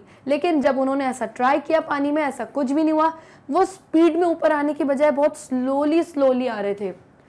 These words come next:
I opened my eyes and saw nothing but water, water that had dirty yellow tinge to it। Tinge यानी कि touch of color। तो विलियम कहते हैं कि मैं, मैं जब धीरे-धीरे ऊपर की तरफ आ रहा था और मैंने अपनी आंखें खोल के देखी तो मुझे कुछ नहीं दिखा,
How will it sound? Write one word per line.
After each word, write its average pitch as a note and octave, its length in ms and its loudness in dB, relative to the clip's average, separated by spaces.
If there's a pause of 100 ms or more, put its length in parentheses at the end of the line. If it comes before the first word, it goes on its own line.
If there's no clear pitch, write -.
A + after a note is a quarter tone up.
(440)
I G#3+ 140 0
opened E4+ 340 2
my F4+ 280 4
eyes D4+ 200 2
and C4 160 -2
saw C4 180 0
nothing D4+ 340 0
but C4 160 0
water, G3+ 260 -4 (460)
water D4 300 4
that C4+ 220 2
had B3+ 120 0
dirty C4+ 480 2
yellow C4+ 160 -2 (100)
tinge G#3+ 320 -6
to B3+ 100 -2
it। - 160 -2 (800)
Tinge E4 300 2 (360)
यानी C4+ 320 -2
कि E4 200 -2 (540)
touch C#4+ 180 2
of C#4 140 0
color। G3 380 -4 (520)
तो C4+ 80 -2
विलियम D4+ 280 2
कहते D4 280 0
हैं C#4+ 160 -2
कि E4 100 -2
मैं, D4+ 380 0 (260)
मैं C4+ 100 2
जब D4 160 2
धीरे-धीरे D4 440 2
ऊपर C#4 300 0
की C#4+ 100 -4
तरफ D4 280 0
आ C4 100 2
रहा C4+ 100 0
था D#4 100 2
और D#4 60 4
मैंने C#4+ 180 0
अपनी D4 180 -2
आंखें C#4 320 -2
खोल C4 180 2
के C#4 100 -2
देखी C4+ 260 -2
तो D#4+ 100 -2
मुझे C4+ 200 -2
कुछ F4 280 -2
नहीं E4+ 140 2
दिखा, D#4 360 0